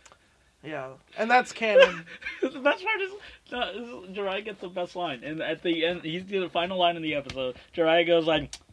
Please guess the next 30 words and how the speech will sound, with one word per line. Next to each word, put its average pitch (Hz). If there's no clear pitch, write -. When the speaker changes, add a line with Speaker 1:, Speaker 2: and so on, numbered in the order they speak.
Speaker 2:
"Looks 160
like 180
we 170
accomplished 160
more 170
than, 196
on 180
this 185
mission 180
than 175
we 170
thought." 170
And 156
I 156
was 156
like, 165
"You 170
literally 175
accomplished 156
stuff. 156
You're 208
literally 247
at 254
the 226
same 247
fucking -
place 214
you 202
were 190
before. 220